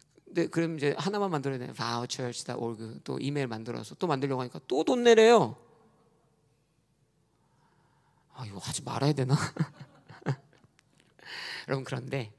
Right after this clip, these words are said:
하여튼 시작했잖아요. "아, 그래, 원래 그런 거지." 근데 사람들 만나는데 아는 사람, 모르는 사람 막 하나님의 교회를 위해 헌금하기 시작해요. 막 헌금하더라고요. 저를요?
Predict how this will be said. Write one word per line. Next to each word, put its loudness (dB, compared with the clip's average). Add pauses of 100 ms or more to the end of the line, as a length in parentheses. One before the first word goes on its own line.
(400)
하여튼 -4
시작했잖아요. -4
"아, -18
그래, -16
원래 0
그런 -2
거지." -8 (840)
근데 -2
사람들 2
만나는데 2
아는 -4
사람, -6
모르는 -6
사람 -6
막 -6 (140)
하나님의 -2
교회를 -4
위해 -6
헌금하기 -2
시작해요. -10 (1000)
막 0
헌금하더라고요. 0 (520)
저를요? 2